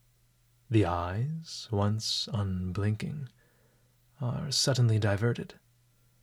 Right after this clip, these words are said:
The course of their trajectory is backward as they roll to the brow and the ceiling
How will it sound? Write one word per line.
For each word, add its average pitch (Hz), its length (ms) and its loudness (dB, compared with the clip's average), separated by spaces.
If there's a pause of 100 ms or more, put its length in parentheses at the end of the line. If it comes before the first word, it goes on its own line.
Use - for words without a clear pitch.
(600)
The 135 80 -2
course 156 360 4
of 104 120 -4
their 113 260 4
trajectory 127 760 -2
is 117 260 -4
backward 131 680 0 (760)
as 107 100 2
they 101 140 4
roll 104 300 6
to 120 100 0
the 110 60 4
brow 104 380 4
and 107 280 0
the 113 160 0
ceiling 110 480 2